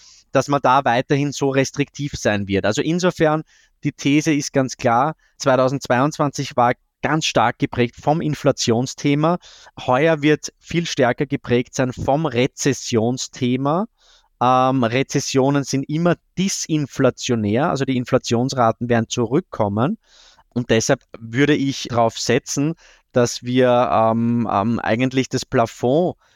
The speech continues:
der Zinsseite bereits gesehen haben. Also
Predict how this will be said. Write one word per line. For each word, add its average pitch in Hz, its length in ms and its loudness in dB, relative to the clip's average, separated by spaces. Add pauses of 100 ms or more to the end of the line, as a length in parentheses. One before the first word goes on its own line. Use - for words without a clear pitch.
der 120 100 2
Zinsseite 139 760 -2
bereits 110 400 0
gesehen 107 460 -2
haben. 90 300 0
Also 101 240 0